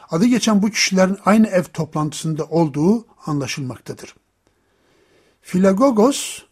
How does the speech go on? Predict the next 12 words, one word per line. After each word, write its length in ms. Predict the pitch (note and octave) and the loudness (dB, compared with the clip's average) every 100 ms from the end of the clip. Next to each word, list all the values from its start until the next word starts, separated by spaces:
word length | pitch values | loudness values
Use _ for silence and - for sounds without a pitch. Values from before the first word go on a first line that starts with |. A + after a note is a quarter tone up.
| _ _ _ _ | _ _ _ _
anlamı 680 | - E3+ F#3 E3+ G#3 C#4+ - _ _ _ | 2 4 4 4 4 4 0 _ _ _
sözü 520 | - - E3+ C#3+ A3+ | -12 -2 -2 0 2
ya 420 | C4+ F#3 D#3 D#3+ | 0 0 -2 0
da 180 | F3 E3+ - | 0 0 0
bilimi 320 | E3 F3 F3 | 2 4 2
seven 420 | - D3+ E3+ G3 | 0 2 6 6
demektir. 520 | C#3+ B2 - - - - _ _ _ _ _ | 4 -6 -12 -16 -16 -16 _ _ _ _ _
Onu 160 | D#3 E3+ | 0 0
izleyen 600 | F3+ D3 C#3+ D#3+ E3+ C#3 _ _ - | 0 -6 -2 0 0 -2 _ _ -4
Julia, 460 | E3 F#3+ F3+ A3 B3 _ _ _ _ _ _ _ | 2 4 6 4 0 _ _ _ _ _ _ _
Filagogos'un 840 | - E3+ E3+ G3+ G3 F3+ - G3+ E3+ | -4 0 4 4 4 2 2 0 2
eşi, 420 | - - A#3+ | -2 2 0